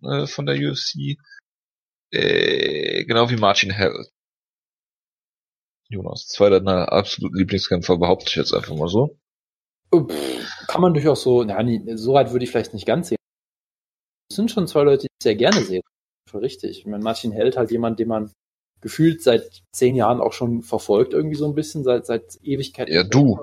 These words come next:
Speaker 2: Ja, schon. Ja.
Speaker 1: Und, äh,
Speaker 2: Bellator.
Speaker 1: Wutke.
Speaker 2: Ja, das ist doch wunderbar. Bellator.
Speaker 1: Als Wutke noch Ed Wild West gehypt hat.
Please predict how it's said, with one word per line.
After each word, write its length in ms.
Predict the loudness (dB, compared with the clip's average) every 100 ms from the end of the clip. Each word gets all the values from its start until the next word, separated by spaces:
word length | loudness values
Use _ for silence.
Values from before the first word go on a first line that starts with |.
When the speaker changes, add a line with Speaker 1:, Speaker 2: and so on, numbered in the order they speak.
| -8
Speaker 2:
Ja, 120 | -20
schon. 400 | -12 -10 -10 -14 _ _ _ _
Ja. 100 | -6
Speaker 1:
Und, 300 | -6 -4 -2
äh, 360 | 4 6 6 2 -4 -20 -20 -14 -6
Speaker 2:
Bellator. 220 | 0 0
Speaker 1:
Wutke. 380 | 2 2 2 0 _ _ _ -16
Speaker 2:
Ja, 160 | -12
das 120 | -12 -14
ist 120 | -16
doch 160 | -14
wunderbar. 540 | -14 -10 -6 -6 -6 -10
Bellator. 300 | -8 0 2
Speaker 1:
Als 140 | 4
Wutke 260 | 0 2 2
noch 200 | 4 4
Ed 280 | 4 4 6
Wild 260 | 6 8
West 240 | 6 4 2
gehypt 380 | 4 2 2
hat. 200 | -2 -4